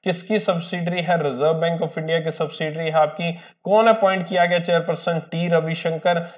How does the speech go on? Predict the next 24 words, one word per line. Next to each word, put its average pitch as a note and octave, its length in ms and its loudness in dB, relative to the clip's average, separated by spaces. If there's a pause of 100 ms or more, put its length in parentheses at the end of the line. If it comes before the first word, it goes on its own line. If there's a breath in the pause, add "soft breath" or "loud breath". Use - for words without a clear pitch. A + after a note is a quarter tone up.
सीईओ A3 480 2
कौन G3+ 240 4
अपॉइंट F3+ 340 0
किया F3 160 2
गया, E3+ 180 4
एन C3+ 340 -2
राजेंद्रन। A2+ 640 -2
ओके, D3 320 2
so - 60 -4
ये E3+ 320 0
कुछ - 280 -6
आपके C3 380 -2
न्यूज B2 260 -10
क्वेश्चन A#2 340 -10
बन A2 220 -10
सकते A2+ 320 -12
हैं। B2+ 120 -4 (340)
रव-, B2+ 260 0
रविशंकर F#3 680 2
जी F#3+ 160 -4
आपके G3 400 2 (320 loud breath)
already E3+ 580 6
कौन F#3 220 2
है, A#3 220 0